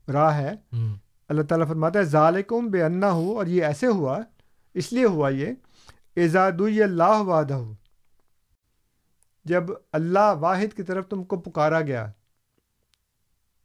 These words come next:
Speaker 1: کفر تم، تم نے انکار کر دیا۔
Speaker 2: ٹھیک ہے۔
Speaker 1: جب ہم کہتے ہیں کہ جی سارے چھوڑ دو، یہ مزاروں پہ جانا چھوڑ دو، یہ بدعات چھوڑ دو، یہ شرک چھوڑ دو، ایک خدا کی طرف آ جاؤ،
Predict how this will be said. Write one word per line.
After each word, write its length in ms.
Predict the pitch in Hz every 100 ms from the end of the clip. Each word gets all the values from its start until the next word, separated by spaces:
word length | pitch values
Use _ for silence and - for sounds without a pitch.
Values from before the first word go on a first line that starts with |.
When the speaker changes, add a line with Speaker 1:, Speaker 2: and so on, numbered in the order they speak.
| _ -
Speaker 1:
کفر 260 | 170 160
تم، 260 | 147 - 151
تم 160 | 143 151
نے 60 |
انکار 240 | 143 117 110
کر 160 | 123
دیا۔ 260 | 113 - _ _ _ _ _ _
Speaker 2:
ٹھیک 220 | - 131 120
ہے۔ 60 | 120 _ _ _ _ _ _ _ -
Speaker 1:
جب 160 | 147
ہم 100 | 170
کہتے 320 | 160 175 175 196
ہیں 140 | 196
کہ 100 | 208
جی 120 | 202
سارے 300 | 208 160 175
چھوڑ 280 | 208 185 175
دو، 200 | 185 208
یہ 140 | 185 165
مزاروں 360 | 165 151 156
پہ 80 | 180
جانا 260 | 175 165 175
چھوڑ 260 | 165 160
دو، 280 | 156 165 165 160 _ _ _ _ _
یہ 200 | 151 156
بدعات 420 | 156 147 143 160 -
چھوڑ 200 | 175 165
دو، 180 | 165
یہ 140 | 170 156
شرک 320 | 147 170 165
چھوڑ 220 | - 160
دو، 180 | 156 160
ایک 360 | 170 185 202 202
خدا 260 | 170 156
کی 120 | 156
طرف 240 | 160 147 139
آ 100 | 131
جاؤ، 160 | 113